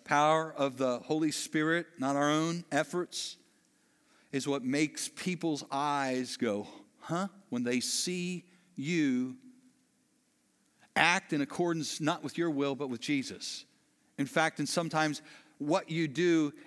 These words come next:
is clearly not in your best interest. And they go, "Wow." For many years, our brother Ed Bear worked in the Lancaster prison,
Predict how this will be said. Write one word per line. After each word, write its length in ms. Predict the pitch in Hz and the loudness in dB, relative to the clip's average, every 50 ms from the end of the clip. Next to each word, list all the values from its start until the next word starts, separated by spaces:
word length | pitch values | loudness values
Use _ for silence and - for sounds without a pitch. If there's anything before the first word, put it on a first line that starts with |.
| - | 0
is 180 | 156 151 147 - | 0 2 2 0
clearly 500 | - - - 190 180 180 175 165 156 156 | -4 -2 0 2 2 2 2 2 0 2
not 320 | 147 143 151 165 170 165 | 2 4 4 4 2 2
in 280 | 160 156 156 147 143 123 - - - - _ _ - | 2 0 0 0 -2 -4 -8 -14 -20 -20 _ _ 0
your 200 | 135 156 170 165 | 2 4 4 4
best 300 | 135 156 151 - - - | 4 2 0 0 0 -2
interest. 580 | 151 143 - 127 95 - - - - - - - _ _ _ _ _ _ _ _ _ | -2 -2 -2 -6 -6 -6 -8 -8 -10 -10 -14 -18 _ _ _ _ _ _ _ _ _
And 100 | - 113 | -8 -6
they 40 | 110 | -6
go, 260 | 95 107 101 98 92 - - _ _ _ _ _ _ _ _ _ _ _ _ _ - _ - | -4 -4 -4 -4 -6 -10 -16 _ _ _ _ _ _ _ _ _ _ _ _ _ -20 _ -14
"Wow." 320 | - 160 - - - - - - _ _ _ _ _ _ _ _ _ _ _ _ _ _ _ _ _ _ _ _ _ _ _ _ _ - - _ _ _ _ _ - - _ _ _ _ _ _ _ _ _ _ _ _ _ _ _ - _ _ _ _ _ | -12 -10 -10 -10 -12 -14 -18 -20 _ _ _ _ _ _ _ _ _ _ _ _ _ _ _ _ _ _ _ _ _ _ _ _ _ -20 -20 _ _ _ _ _ -20 -20 _ _ _ _ _ _ _ _ _ _ _ _ _ _ _ -20 _ _ _ _ _
For 160 | _ - 131 | _ -6 -4
many 200 | 117 120 127 127 | -2 0 0 0
years, 600 | 120 120 123 123 120 117 110 95 - - - - - _ _ _ _ _ _ _ _ _ _ _ _ _ _ _ _ _ - | 2 2 2 2 2 0 -2 -4 -4 -4 -6 -8 -10 _ _ _ _ _ _ _ _ _ _ _ _ _ _ _ _ _ -10
our 120 | 117 113 | -8 -4
brother 260 | 107 123 123 123 120 | -2 0 0 2 2
Ed 180 | 120 120 117 101 | 2 2 0 0
Bear 240 | 123 120 120 123 117 | -2 -2 0 0 0
worked 420 | 110 110 117 120 120 - - - | 0 0 -2 -2 -4 -6 -14 -14
in 240 | - - 113 110 104 | -8 -6 -4 -4 -2
the 60 | 104 | -2
Lancaster 380 | 104 113 120 120 - - - - | -2 -2 -2 -2 -2 -4 -6 -6
prison, 480 | - - - 131 120 104 104 95 87 | -6 -2 -2 -2 -2 -2 -6 -8 -10